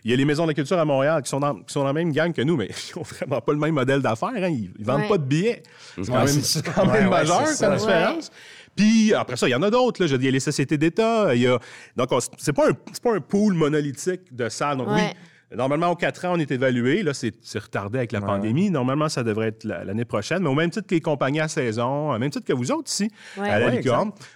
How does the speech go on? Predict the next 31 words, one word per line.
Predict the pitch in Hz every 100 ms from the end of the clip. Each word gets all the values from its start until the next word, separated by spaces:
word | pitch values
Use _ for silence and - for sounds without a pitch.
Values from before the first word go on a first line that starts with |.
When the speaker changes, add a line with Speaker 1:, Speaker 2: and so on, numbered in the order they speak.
| -
Speaker 1:
Donc, | 123 120 120
mais, | 135 143
mais | 143 135
je | 120
dois | 107 135
admettre | 175 123 110 180 - _ _ _ _
que, | - 120 135 156 160 -
euh, | 104 95 95
la | 107
première | 110 131 117 151
évaluation | 151 123 110 - 127
nationale, | 120 - 87 101 139 131 _ _ _ _ _ _ _ -
tu | 143
sais, | 151 113 90
l'argent | 107 120 135 165
est | 190 175
là, | 131 123 135 143 156 135
euh, | 101 98 98 95
on, | 95 92 98 95
tu | 101 - 139 135
sais, | -
il | 117
n'y |
a | 107
pas | -
eu | 175
de | 160 123
grands | 117 131
changements. | 135 123 95 101 - - - _
Moi, | 151 277
j'espère | - - - 151 120 - - -